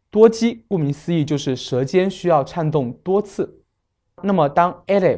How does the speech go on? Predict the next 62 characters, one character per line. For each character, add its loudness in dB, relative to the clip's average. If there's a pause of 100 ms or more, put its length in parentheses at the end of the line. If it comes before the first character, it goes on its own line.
放 -2
在 0
单 -2
词 -12
的 0
中 -2
间 0 (160)
或 0
者 -4
是 -4
词 -6
尾 2
的 -4
时 -10
候， -6 (160)
它 -14
发 -6
的 -4
是 -10
单 -4
基 -6
颤 -6
音， -6 (240)
也 -4
就 -2
是 -4
说 0 (180)
咱 -6
们 -2
的 2
舌 -4
尖 0
颤 -6
动 -2
一 -4
次。 -12 (420)
那 -2
大 -2
家 2
注 -4
意 0
我 -2
的 -4
手 -6
势， -12 (380)
这 0
个 4
窝 6
起 -4
来 -2
的 -2
部 -4
分 -6
就 -10
像 0
我 -4
们 -4
口 -6
腔 -4
的 -2
内 0
部， -6